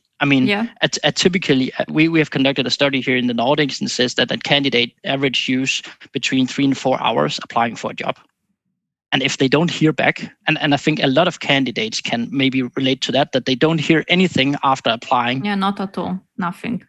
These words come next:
Speaker 2: <laughs>
Speaker 1: Personally, I don't think it can be worse than that. But of course, you can also feel really, really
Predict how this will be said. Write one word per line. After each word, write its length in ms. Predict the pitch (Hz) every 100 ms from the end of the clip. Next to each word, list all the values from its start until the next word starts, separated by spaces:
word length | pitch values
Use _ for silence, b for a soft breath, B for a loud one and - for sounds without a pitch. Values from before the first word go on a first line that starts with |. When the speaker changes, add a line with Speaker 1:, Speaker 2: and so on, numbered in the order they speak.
| -
Speaker 2:
<laughs> 540 | 190 - _ - 175 -
Speaker 1:
Personally, 460 | 202 233 180 143 -
I 160 | 160
don't 200 | 165 156
think 240 | - 139 143
it 160 | -
can 180 | - 123
be 140 | 127
worse 300 | 123 120 127
than 180 | - -
that. 160 | - - - _ _
But 240 | - - 156
of 140 | 151
course, 280 | 185 185 -
you 260 | - 139 139
can 120 | 131
also 520 | 147 185 156 139 143 - - _
feel 500 | - - 139 127 120 _
really, 400 | - 147 147 143 -
really 400 | 139 135 135 127